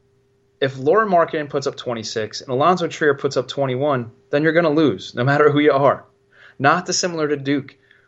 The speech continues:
Arizona's gonna have two of the best players on the floor every single night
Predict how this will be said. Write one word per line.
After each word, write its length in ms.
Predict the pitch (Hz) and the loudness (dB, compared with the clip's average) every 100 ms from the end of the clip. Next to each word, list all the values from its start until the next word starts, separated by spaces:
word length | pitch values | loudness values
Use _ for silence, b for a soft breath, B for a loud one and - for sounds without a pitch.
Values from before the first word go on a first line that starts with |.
| b _ _ _ _ 131 | b _ _ _ _ 0
Arizona's 500 | 147 165 175 165 156 | 4 4 2 -4 -4
gonna 140 | 160 | -6
have 260 | 143 143 135 | 0 -2 -2
two 240 | - 170 | -8 -4
of 60 | 170 | -4
the 60 | |
best 280 | 160 151 147 | 0 0 0
players 300 | - 143 139 143 | 0 2 2 0
on 60 | |
the 60 | 139 | -8
floor 460 | - 139 131 139 - | -2 2 4 2 -2
every 380 | 143 139 147 143 | -6 -4 -4 -4
single 480 | - 139 139 139 | -4 -4 -4 -4
night 460 | 139 143 160 123 - | -2 -2 -2 -4 -10